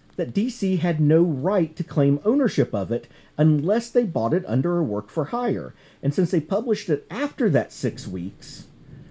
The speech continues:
that meant that Jerome Siegel owned Superboy. Outright. Clear. Boom. Done. Now,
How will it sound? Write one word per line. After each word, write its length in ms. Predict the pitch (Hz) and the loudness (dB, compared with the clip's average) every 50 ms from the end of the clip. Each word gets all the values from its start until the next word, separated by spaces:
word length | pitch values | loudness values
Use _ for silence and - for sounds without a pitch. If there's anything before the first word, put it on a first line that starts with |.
| - - - - - - - - - - | -20 -20 -20 -20 -20 -20 -20 -20 -16 -6
that 320 | 120 120 143 151 180 156 | 0 2 2 2 2 2
meant 400 | 156 156 139 135 139 143 139 131 | 4 4 4 4 2 0 -2 -2
that 420 | 117 127 104 101 107 113 - - - - - - - - | 0 0 0 0 -2 -4 -8 -12 -20 -20 -20 -20 -6 0
Jerome 800 | 165 160 147 123 127 113 110 113 113 113 123 135 143 160 165 160 | 0 2 2 2 2 0 2 2 2 2 2 2 2 0 -2 -6
Siegel 640 | - - - 170 139 110 82 92 87 90 101 131 - - - - - - - | -8 -2 0 0 0 0 0 -4 -6 -6 -6 -6 -8 -10 -16 -20 -20 -10 -6
owned 460 | 117 113 104 98 95 95 104 117 - - _ | -4 -4 -4 -4 -4 -4 -6 -6 -8 -10 _
Superboy. 800 | - - - - 302 294 302 247 170 135 117 104 87 - - - - - _ - - - - - - - - - - - - _ | -20 -8 2 4 4 6 6 6 4 4 2 -2 -4 -6 -10 -16 -20 -20 _ -20 -20 -20 -20 -20 -20 -20 -20 -20 -20 -20 -10 _
Outright. 600 | - 170 202 185 160 170 151 101 - - - - - - - - - - | 2 2 2 4 4 2 2 2 0 -6 -16 -20 -20 -20 -20 -20 -20 -4
Clear. 400 | - - 220 185 117 - - - - - - - - - - - - - | 0 4 4 4 4 2 -2 -10 -14 -16 -16 -18 -18 -18 -18 -18 0 6
Boom. 420 | - 185 165 135 92 - - - - - - - - - - - | 8 10 10 8 6 0 -8 -14 -16 -18 -20 -20 -20 -8 0 4
Done. 380 | 185 156 123 87 - - - - - - - - - - - - - - - - - - - - - - - - | 4 4 4 2 -4 -10 -16 -18 -20 -20 -20 -20 -20 -20 -20 -20 -20 -20 -20 -20 -20 -20 -20 -20 -20 -20 -14 -2
Now, 560 | - 139 156 160 156 151 147 143 135 127 113 | 2 6 8 8 8 8 8 8 6 4 2